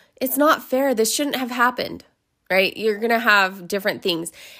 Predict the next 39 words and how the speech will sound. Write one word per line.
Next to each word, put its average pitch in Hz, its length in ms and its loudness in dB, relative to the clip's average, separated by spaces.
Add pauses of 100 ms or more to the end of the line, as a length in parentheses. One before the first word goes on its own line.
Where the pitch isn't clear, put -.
And 226 140 0
then 220 100 6
your 233 120 4
brain's 226 320 0
gonna 262 160 -2
go 208 100 0
to 196 80 0
work 202 280 -2
to - 80 -8
answer 185 240 -4
all 175 80 -2
those 170 180 -4
questions. 226 640 -4 (600)
And 196 580 2 (600)
it's 220 140 -2
gonna 233 140 0
find 202 260 2
a 190 40 2
lot 180 200 0
of 185 60 -6
negative 160 340 -4
stuff. - 360 -10 (220)
It's 196 140 -8
gonna 220 180 2
find 196 340 0 (100)
all 196 320 4
the 214 80 -2
ways 180 420 0 (1000)
in 202 160 2
which 196 180 2
somebody 196 500 0
messed 185 340 2
up 165 180 -2
or - 80 -4
somebody 190 340 -4
did 190 180 -6
something 196 280 -6
wrong 185 420 0
or 175 380 -2